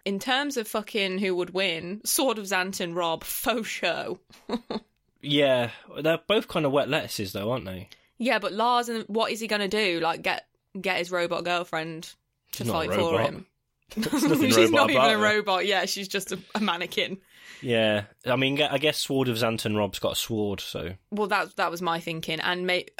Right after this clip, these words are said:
Speaker 1: I mean, I think Lars would die just after seeing his haircut, so.
Speaker 2: Yeah,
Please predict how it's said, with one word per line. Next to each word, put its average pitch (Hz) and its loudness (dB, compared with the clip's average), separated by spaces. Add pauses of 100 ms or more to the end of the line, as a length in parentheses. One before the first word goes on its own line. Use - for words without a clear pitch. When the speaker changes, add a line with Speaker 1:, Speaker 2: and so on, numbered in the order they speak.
Speaker 1:
I 196 4
mean, 196 0
I 196 2
think 180 -2
Lars 175 0
would 165 -6
die 165 0
just 165 -4
after 160 -8
seeing 160 -4
his 151 -8
haircut, 165 -4 (100)
so. 160 -2 (180)
Speaker 2:
Yeah, 107 2